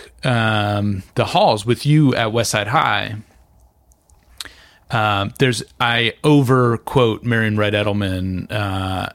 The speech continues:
on this show, but she's got the great, um, quote that you can't be what you can't see. And compassion is so part of the model.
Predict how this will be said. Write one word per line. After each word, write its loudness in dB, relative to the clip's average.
on -4
this -2
show, -2
but -4
she's -2
got -4
the -4
great, -4
um, -6
quote 0
that -4
you -4
can't -6
be -4
what -2
you -6
can't -8
see. -4
And -2
compassion -2
is -2
so 2
part 0
of -2
the 0
model. 0